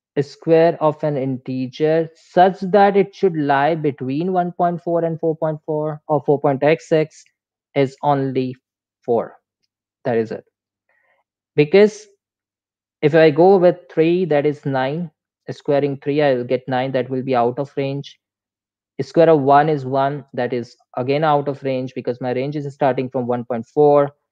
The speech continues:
And two square is four. So that is again only number that I could get through.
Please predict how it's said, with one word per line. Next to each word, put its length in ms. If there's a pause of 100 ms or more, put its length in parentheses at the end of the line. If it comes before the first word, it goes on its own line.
(480)
And 440
two 220
square 280
is 200
four. 440
So 140
that 220
is 120
again 380
only 320
number 460
that 160
I 100
could 220
get 180 (100)
through. 220